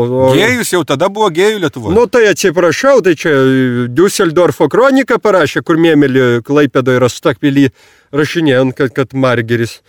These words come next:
Speaker 2: O dar paleolito laikais, kai Lietuvoj buvo, e, pirmieji pilkapiai, nu, kai Egipto faraonai
Speaker 1: Jo.
Speaker 2: statė tos savo trikampius, trijų dimensijų, tai pas mus buvo pil-, pilkapiai,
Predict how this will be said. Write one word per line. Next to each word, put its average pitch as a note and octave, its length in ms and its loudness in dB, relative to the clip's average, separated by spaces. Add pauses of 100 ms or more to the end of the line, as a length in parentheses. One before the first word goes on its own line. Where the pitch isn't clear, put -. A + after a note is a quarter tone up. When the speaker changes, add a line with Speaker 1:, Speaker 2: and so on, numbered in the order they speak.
(120)
Speaker 2:
O C#3 180 -2
dar E3+ 220 -2
paleolito F3 600 -2
laikais, D3 460 -2
kai F3 100 0
Lietuvoj E3 400 0
buvo, D#3+ 300 2 (1000)
e, A#2+ 220 -6
pirmieji D#3 680 0 (220)
pilkapiai, B2+ 640 -2 (320)
nu, E3+ 100 -8
kai F3+ 220 0
Egipto D#3 400 -4
faraonai D3+ 480 0
Speaker 1:
Jo. A#2+ 80 -6
Speaker 2:
statė C3+ 340 -4
tos - 220 -10
savo B2 240 -4
trikampius, G3+ 580 -8 (340)
trijų F3 200 -4
dimensijų, E3 560 -6
tai D#3+ 100 -6
pas D#3+ 220 -10
mus A3 240 -8
buvo G3 280 -2
pil-, E3+ 360 -4
pilkapiai, E3 640 -4